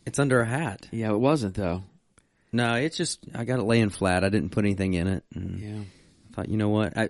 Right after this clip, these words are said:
Speaker 1: I'm, I'm in need of a cut soon. I need some, I need a Craig cut.
Speaker 2: The Craig cuts, the, it's, uh, it started off as covid cuts, and then it went
Speaker 1: Right.
Speaker 2: to Craig cuts, and, uh, now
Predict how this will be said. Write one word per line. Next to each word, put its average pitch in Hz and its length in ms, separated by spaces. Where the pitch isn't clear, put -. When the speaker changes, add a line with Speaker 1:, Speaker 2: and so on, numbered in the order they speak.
Speaker 1:
I'm, 113 380
I'm 123 140
in 120 120
need 147 160
of 104 80
a 95 60
cut - 320
soon. 65 400
I 101 60
need 104 220
some, 90 240
I 98 60
need 98 140
a 85 40
Craig 82 300
cut. - 240
Speaker 2:
The - 60
Craig 139 200
cuts, 123 400
the, 117 160
it's, - 120
uh, 117 240
it 117 140
started 208 260
off 98 160
as - 100
covid 175 420
cuts, 82 340
and 104 80
then 98 80
it - 20
went 95 120
Speaker 1:
Right. 131 100
Speaker 2:
to - 60
Craig 139 280
cuts, 90 380
and, 80 240
uh, 101 120
now 160 760